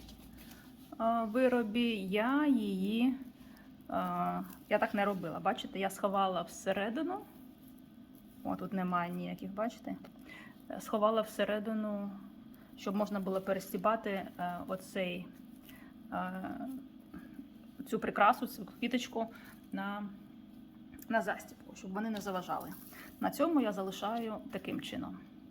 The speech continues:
Переходимо до іншого кольору. Беремо інший колір і приклі-,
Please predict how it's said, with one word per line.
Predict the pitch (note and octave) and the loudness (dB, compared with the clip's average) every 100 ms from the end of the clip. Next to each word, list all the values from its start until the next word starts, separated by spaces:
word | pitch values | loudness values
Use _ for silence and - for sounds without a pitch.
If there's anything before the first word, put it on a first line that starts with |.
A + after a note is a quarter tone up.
| - - - - | -16 -16 -16 2
Переходимо | G#3+ - D4+ D4+ E4+ E4 | 4 6 8 8 8 6
до | G3+ | 4
іншого | A3+ A#3+ A3 | 4 2 0
кольору. | G#3 - D#3+ - - - - - - - | -2 -2 -4 -8 -18 -20 -16 -16 -14 0
Беремо | A3+ A#3+ A#3 G#3+ - G3+ | 4 6 4 2 -2 -2
інший | G3+ F#3+ - F#3+ - | -2 -2 -4 -8 -10
колір | - - - - - - - - - | -8 -4 -4 -4 -14 -18 -18 -18 4
і | G4 | 6
приклі-, | F#4+ B3+ C4 | 6 4 2